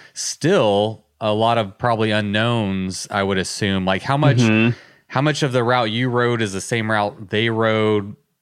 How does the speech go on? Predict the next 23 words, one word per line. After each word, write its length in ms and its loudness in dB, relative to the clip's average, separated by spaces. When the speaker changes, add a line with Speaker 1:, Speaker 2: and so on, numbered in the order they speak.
Speaker 1:
You 200 -2
know, 400 2
did 220 -2
you 80 6
Speaker 2:
Yeah, 100 6
and 80 2
Speaker 1:
develop 320 2
your 180 0
own 180 0
route? 420 2
Like, 460 -4
uh, 300 0
Speaker 2:
Yeah, 140 4
and 100 0
things 240 2
have 160 0
changed 380 0
in 60 -2
the 80 0
last 280 -2
decade. 380 -2
Like, 260 -4
the, 400 -2